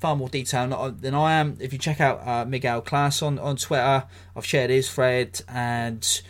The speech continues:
a mate of mine, uh, Twitter account, if you're not sure, the, it's a mate called William, but the account's called Good Bad Wow, at Good Bad Wow.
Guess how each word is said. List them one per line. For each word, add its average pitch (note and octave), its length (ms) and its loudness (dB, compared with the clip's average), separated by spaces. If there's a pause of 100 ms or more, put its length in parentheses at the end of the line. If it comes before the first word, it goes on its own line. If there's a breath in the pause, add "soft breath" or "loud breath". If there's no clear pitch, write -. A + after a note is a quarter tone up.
(260 loud breath)
a A#2+ 60 -6
mate C3+ 180 4
of C3 60 -4
mine, B2 240 2 (120)
uh, B2 240 0 (360)
Twitter C#3 220 2
account, C3+ 200 0
if B2 60 -6
you're C#3 100 0
not D#3+ 220 -4
sure, B2+ 440 2
the, C3+ 240 -8
it's - 280 -8
a - 60 -16
mate D3+ 200 -2
called C3+ 160 -2
William, B2+ 320 2
but B2 240 -4 (100)
the C3 80 -12
account's - 280 -4
called B2 240 -6
Good D3 240 0
Bad B2+ 340 2
Wow, B2+ 320 2 (100)
at C#3 320 2
Good C3+ 240 0
Bad A#2+ 280 -2
Wow. A#2 260 -2